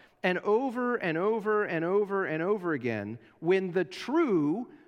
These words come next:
factual, legitimate charges against you are brought up, he overrules them and declares you not guilty. Now,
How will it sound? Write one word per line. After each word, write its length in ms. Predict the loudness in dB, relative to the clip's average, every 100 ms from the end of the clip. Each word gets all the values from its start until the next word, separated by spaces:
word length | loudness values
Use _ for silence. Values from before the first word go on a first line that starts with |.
| -20
factual, 880 | -2 2 2 2 -6 0 2 2 0
legitimate 640 | 2 2 2 0 2 0 -2
charges 460 | -2 -2 -2 -4
against 360 | -2 -2 -2 -4
you 120 | -2
are 80 | -2
brought 260 | 0 0 0
up, 420 | 0 -2 -6 -20 -20 _ _
he 480 | -4 0 0 -2 -6 2
overrules 680 | 2 2 -2 0 0 -2
them 320 | -2 -2 -2 -8 -4
and 100 | -2
declares 480 | -2 0 2 2 0
you 360 | -2 -2 -2 -4 -14 -6
not 280 | -2 -2 0
guilty. 440 | -2 -2 -8 -14 -16 _ _
Now, 300 | 0 0 -4